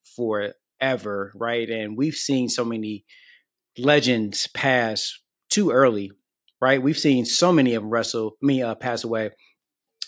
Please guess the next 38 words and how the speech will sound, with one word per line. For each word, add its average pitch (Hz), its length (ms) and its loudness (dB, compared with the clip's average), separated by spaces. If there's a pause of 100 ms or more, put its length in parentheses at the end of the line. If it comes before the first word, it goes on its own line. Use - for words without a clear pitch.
Um, 127 380 2 (320)
but 170 260 6
it, 170 140 2
it 170 80 0
seemed 196 240 0
like 160 180 2
the, 139 340 4
the 135 160 2
new 170 400 2
crop 156 360 0
of 131 40 -4
wrestlers 131 360 2
kinda 123 200 -2
learned 127 300 -2 (460)
the 131 80 0
lessons 131 280 4
from 127 180 0
the 127 40 0
guys 123 300 4
in 123 40 -2
the 120 60 -6
past. 127 580 2 (960)
And, 127 580 2 (1160)
but 170 180 8
now 165 280 6
you're 151 160 2
still 165 240 2
getting, 143 280 2
you 131 60 -4
know, 135 160 0
life 143 220 2
is 123 80 -6
still 143 160 0
hitting 131 220 -2
us. 104 120 -10
We 123 120 -4
had 101 200 -6
Bray, 143 580 4